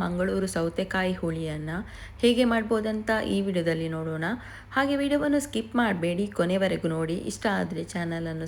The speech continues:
ಸಬ್ಸ್ಕ್ರೈಬ್ ಮಾಡೋದನ್ನ ಮರಿಬೇಡಿ. ಮೊದಲು ಒಂದು ಪ್ಯಾನಿಗೆ ಸ್ವಲ್ಪ ಆಯಿಲ್ ಅನ್ನು ಹಾಕಿ, ಇದಕ್ಕೆ ನಾನು ಒಂದು ಸ್ಪೂನ್ ಅಷ್ಟು ಜೀರವನ್ನು ಹಾಕ್ತಿದ್ದೇನೆ. ಹಾಗೆ ಎರಡು ಸ್ಪೂನ್ ಅಷ್ಟು ಕೊತ್ತಂಬರಿ ಕಾಳು, ಒಂದು ಸ್ಪೂನ್ ಅಷ್ಟು ಉದ್ದಿನ ಬೇಳೆ, ಸ್ವಲ್ಪ ಮೆಂತ್ಯನ ಹಾಕಿದ್ದೇನೆ. ಹಾಗೆ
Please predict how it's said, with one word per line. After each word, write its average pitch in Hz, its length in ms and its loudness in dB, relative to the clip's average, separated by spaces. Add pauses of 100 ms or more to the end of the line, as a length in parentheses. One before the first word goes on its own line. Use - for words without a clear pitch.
ಸಬ್ಸ್ಕ್ರೈಬ್ 202 540 -2
ಮಾಡೋದನ್ನ 151 420 -4
ಮರಿಬೇಡಿ. 151 480 -4 (560)
ಮೊದಲು 269 300 6
ಒಂದು 254 200 2
ಪ್ಯಾನಿಗೆ 233 380 4
ಸ್ವಲ್ಪ 202 200 2 (120)
ಆಯಿಲ್ 190 220 4
ಅನ್ನು 180 160 2
ಹಾಕಿ, 180 280 -2 (520)
ಇದಕ್ಕೆ 247 260 4
ನಾನು 233 260 4
ಒಂದು 208 220 2
ಸ್ಪೂನ್ 214 260 -4
ಅಷ್ಟು 185 280 -4
ಜೀರವನ್ನು 196 460 2
ಹಾಕ್ತಿದ್ದೇನೆ. 151 540 -2 (1000)
ಹಾಗೆ 247 320 6
ಎರಡು 226 240 4
ಸ್ಪೂನ್ 226 240 0
ಅಷ್ಟು 233 200 -2
ಕೊತ್ತಂಬರಿ 180 520 2
ಕಾಳು, 156 220 4 (180)
ಒಂದು 208 220 0
ಸ್ಪೂನ್ 190 300 0
ಅಷ್ಟು - 160 -2 (120)
ಉದ್ದಿನ 175 240 0 (160)
ಬೇಳೆ, 147 240 2 (520)
ಸ್ವಲ್ಪ 233 240 4 (160)
ಮೆಂತ್ಯನ 175 460 2
ಹಾಕಿದ್ದೇನೆ. 156 480 0 (1160)
ಹಾಗೆ 262 160 4